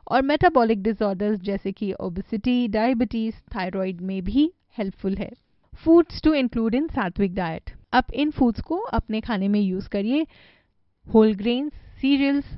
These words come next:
और मिलेट्स, पल्सेस, लेग्यूम्स और स्प्राउट्स।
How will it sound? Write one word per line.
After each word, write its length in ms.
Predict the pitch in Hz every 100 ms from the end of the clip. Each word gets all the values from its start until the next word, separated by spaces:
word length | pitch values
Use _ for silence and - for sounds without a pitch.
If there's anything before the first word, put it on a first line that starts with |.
| -
और 200 | 202 180
मिलेट्स, 520 | 190 202 311 - - - _ _ _ _ -
पल्सेस, 640 | 202 214 285 285 - -
लेग्यूम्स 640 | 208 190 226 262 269 269 -
और 180 | 185 175
स्प्राउट्स। 680 | - 202 208 311 - -